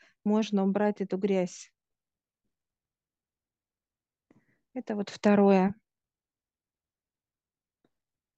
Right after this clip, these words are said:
То, что мы и делали с тобой. Убирали эту грязь, как это воздействует, как это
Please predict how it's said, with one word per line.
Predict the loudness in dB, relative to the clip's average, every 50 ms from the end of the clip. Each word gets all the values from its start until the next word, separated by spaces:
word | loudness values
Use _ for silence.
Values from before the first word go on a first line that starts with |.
| _ _ _ _ _ _ _ _ _ _ _ _ _ _ _ _ _ _ _ _ _ _ _ _ _ -4 -2
То, | -2 -2
что | 0 0 0 2
мы | 2 4 2 2
и |
делали | 0 2 0 2 2 0 -2 -2
с | -6 -8
тобой. | -8 -10 -10 -8 -6 -6 -6 -4 -4 -4 -6 -10 _ _ _ _ _ _ _ _ _ _ _ _ _ _ _ _ _ _ _ _ _ _ _ _ -12
Убирали | -8 -4 -2 -2 0 0 0 0 -2
эту | -2 -4
грязь, | -4 -2 -2 0 0 0 0 -2 -4 -10 -20 -20 _ _ _ _ _ _ _ _ _ _ _ _ _
как | -6 -4 -4 -2 0
это | -2 0 0 0
воздействует, | 2 2 2 0 0 -2 0 0 0 0 0 -4 -6 -4 -2 -2 -2 -4
как | -6 -8 -8 -8 -6 -8
это | -8 -6 -4 -4 -4 -4 -4 -8